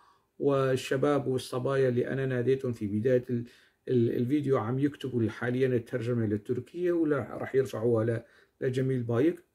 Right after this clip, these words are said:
بحكم المهام الموكلة إليهم، عم يسمعوا هذا الكلام. المؤسسة الثانية، المؤسسة الأمنية الأخرى التي تنشط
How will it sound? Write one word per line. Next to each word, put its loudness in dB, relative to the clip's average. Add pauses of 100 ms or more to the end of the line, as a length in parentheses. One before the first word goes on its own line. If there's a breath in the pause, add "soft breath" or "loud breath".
(240)
بحكم -2
المهام 2
الموكلة 0
إليهم، 2 (420 soft breath)
عم -2
يسمعوا -6
هذا -10
الكلام. -16 (1900 loud breath)
المؤسسة 6
الثانية، 6
المؤسسة 0
الأمنية 0
الأخرى 2
التي 2
تنشط 0